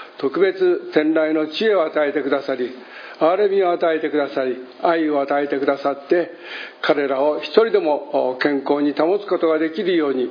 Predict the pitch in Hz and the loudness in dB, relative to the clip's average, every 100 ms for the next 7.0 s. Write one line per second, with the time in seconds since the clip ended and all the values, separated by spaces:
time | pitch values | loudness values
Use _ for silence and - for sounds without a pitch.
0 | - 156 143 131 151 143 139 143 147 151 | 0 0 0 0 0 0 0 0 0 2
1 | 185 185 180 170 165 170 196 208 202 190 | 2 2 2 2 2 0 -2 0 2 2
2 | 220 214 170 - 139 131 127 123 127 123 | 0 0 0 0 -2 0 0 0 -2 -2
3 | - - - - - - - 160 151 165 | -10 -16 -12 -12 -12 -14 -4 -2 0 2
4 | 160 160 185 175 165 156 151 - - 180 | 0 0 0 2 2 2 2 0 -2 0
5 | 165 170 156 151 147 165 160 160 160 156 | 2 2 2 0 -2 0 0 2 2 0
6 | - - 262 220 165 151 151 160 175 147 | -2 0 2 2 0 -2 0 2 0 -2